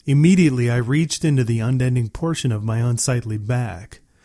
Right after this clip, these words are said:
the spot where my body no longer needed to stretch on longer than it was supposed to. My fingers found stitches where her knives had made her incisions. A clear rectangle had been removed,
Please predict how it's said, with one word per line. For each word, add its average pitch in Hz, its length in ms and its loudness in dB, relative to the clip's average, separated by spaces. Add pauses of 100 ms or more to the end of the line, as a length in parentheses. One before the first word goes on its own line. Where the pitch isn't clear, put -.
(300)
the 147 100 -2
spot 196 380 -2
where 170 120 2
my 143 220 2
body 135 480 0
no 117 160 -4
longer 135 400 0
needed 135 400 2
to 113 80 -2
stretch - 440 0
on 127 280 0
longer 120 440 0
than 117 140 -2
it 127 80 -2
was 123 160 -6
supposed 135 480 -2
to. 104 320 -8 (760)
My 139 180 0
fingers 165 520 0
found 127 320 -2
stitches 95 720 -6 (460)
where 135 140 0
her 135 120 2
knives 143 500 2
had 123 140 -2
made 135 340 0
her 110 160 -6
incisions. 117 1040 -4 (600)
A 123 80 -4
clear 180 340 0
rectangle 135 720 -2
had 107 180 -10
been 120 180 -6
removed, 113 840 -6